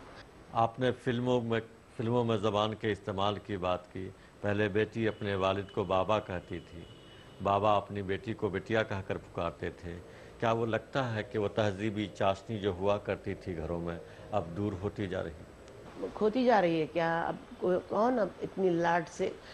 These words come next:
Speaker 2: लाड से तो माँ बाप हमेशा अपने बच्चों को पुकारते ही हैं। अम, मगर अब वो खतूत का ज़माना तो नहीं रहा और वो,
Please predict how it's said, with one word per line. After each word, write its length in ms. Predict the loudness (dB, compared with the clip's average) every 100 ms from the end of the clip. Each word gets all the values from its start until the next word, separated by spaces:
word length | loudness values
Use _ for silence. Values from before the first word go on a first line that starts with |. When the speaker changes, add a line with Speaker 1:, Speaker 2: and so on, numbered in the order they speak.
| -8 2
Speaker 2:
लाड 220 | 2 2
से 160 | 0
तो 100 | 2
माँ 180 | 4 4
बाप 200 | 4 2
हमेशा 360 | 2 0 2 2
अपने 220 | 2 0
बच्चों 300 | -2 -4 -6
को 120 | -4
पुकारते 500 | -8 -4 -4 -2 2
ही 160 | 2 2
हैं। 120 | -2
अम, 2250 | -10 -18 -18 -16 -8 -4 -2 0 -2 -2 -2 -2 0 -2 -2 -4 -6 -10 -14 -16 -12 0
मगर 180 | 2 4
अब 100 | 2
वो 120 | 2 0
खतूत 460 | 2 2 2 2
का 120 | 2
ज़माना 380 | 2 2 2 0
तो 140 | -2 0
नहीं 220 | 0 0
रहा 220 | -2 -6 -12 -16 -18 -12
और 200 | -4 -2
वो, 200 | 2 0